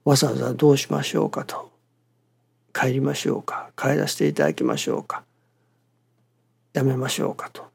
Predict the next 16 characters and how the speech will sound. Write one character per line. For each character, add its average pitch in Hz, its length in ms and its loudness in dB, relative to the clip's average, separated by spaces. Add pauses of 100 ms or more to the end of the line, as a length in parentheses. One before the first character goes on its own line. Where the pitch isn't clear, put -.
(120)
そ - 140 2
の 156 180 6 (600)
お 156 140 10
伺 247 460 2
い - 80 2
を 214 160 6
す - 180 -4
る 233 140 2
こ 208 140 -4
と 214 120 4
自 214 200 2
体 - 260 -2
が、 - 260 -10 (280)
そ - 160 4
れ 139 60 4
は 202 400 -2